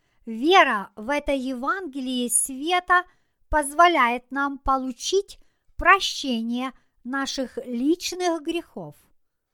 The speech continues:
Наш Господь пришёл на эту землю и с помощью истины Евангелия раз и навсегда –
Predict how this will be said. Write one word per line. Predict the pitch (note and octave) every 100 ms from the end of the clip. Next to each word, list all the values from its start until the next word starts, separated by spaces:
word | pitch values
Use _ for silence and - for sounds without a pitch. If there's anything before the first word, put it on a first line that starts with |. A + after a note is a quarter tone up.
| _ _ _ -
Наш | C4 D4 C#4 A#3+
Господь | C4+ C4+ - - G4 A3+ - _ _ _ _ -
пришёл | - C#4+ C4 - F#4 G4
на | F4 D#4+ D4+
эту | D4+ D#4+ F4 D#4+
землю | A#3 G#3 F3 F3+ A#3 C#4 _ _ _ _ -
и | D4+
с | -
помощью | - F4 F4 E4+ - - D#4+ D#4+ E4 - -
истины | D4 F#4 - - F#4 F#4
Евангелия | F4+ F4+ D#4 A#3 G3+ F#3+ A#3 C4 C4+ - _ _ -
раз | B3+ C4+ D4 F#4+ - - _ _ _
и | - D#4
навсегда – | F4 E4 - F4+ C#4 F#3+ E3+ D3